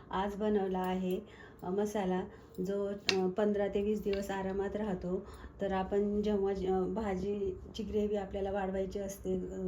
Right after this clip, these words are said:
भाजीचा ग-, रस्सा जो आहे तो घट्ट करायचा असतो. आणि शिवाय आता हिवाळा आहे, आहे आणि हिवाळ्यामध्ये जे आहे स्निग्ध पदार्थ आपल्या शरीराला आवश्यक असतात, म्हणून याच्यात, अ,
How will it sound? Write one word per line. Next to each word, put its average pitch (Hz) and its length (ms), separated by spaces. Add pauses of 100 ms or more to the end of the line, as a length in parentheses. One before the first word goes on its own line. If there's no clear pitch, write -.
भाजीचा 190 440
ग-, 180 420
रस्सा 196 240
जो 208 80
आहे 190 220
तो 196 100
घट्ट 208 240
करायचा 185 420
असतो. 180 440 (320)
आणि 185 160
शिवाय 196 260
आता 190 200
हिवाळा 196 380
आहे, 196 320
आहे 180 320
आणि 185 460
हिवाळ्यामध्ये 190 600
जे 190 140
आहे 185 260 (340)
स्निग्ध 214 360
पदार्थ 185 340
आपल्या 185 260
शरीराला 185 460 (300)
आवश्यक 202 480
असतात, 185 360
म्हणून 196 360 (400)
याच्यात, 196 520
अ, 196 100